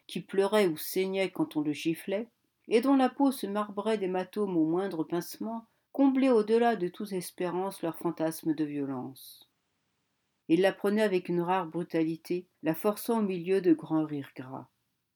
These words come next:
Elle s'y luttait contre elle-même, mimait le plaisir, serrait les dents sous les coups. Après quatre jours de ce traitement, elle se sentait souillée, misérable, abandonnée. Chaque midi,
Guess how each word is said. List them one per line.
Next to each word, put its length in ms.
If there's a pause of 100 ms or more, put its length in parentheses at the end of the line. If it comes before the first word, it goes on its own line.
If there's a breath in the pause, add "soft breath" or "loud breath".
(640)
Elle 140
s'y 200
luttait 300
contre 260
elle-même, 520 (380)
mimait 320
le 120
plaisir, 640 (360)
serrait 400
les 140
dents 160
sous 180
les 180
coups. 180 (1200)
Après 280
quatre 300
jours 180
de 100
ce 120
traitement, 600 (200)
elle 160
se 160
sentait 360
souillée, 720
misérable, 920
abandonnée. 720 (1400)
Chaque 280
midi, 400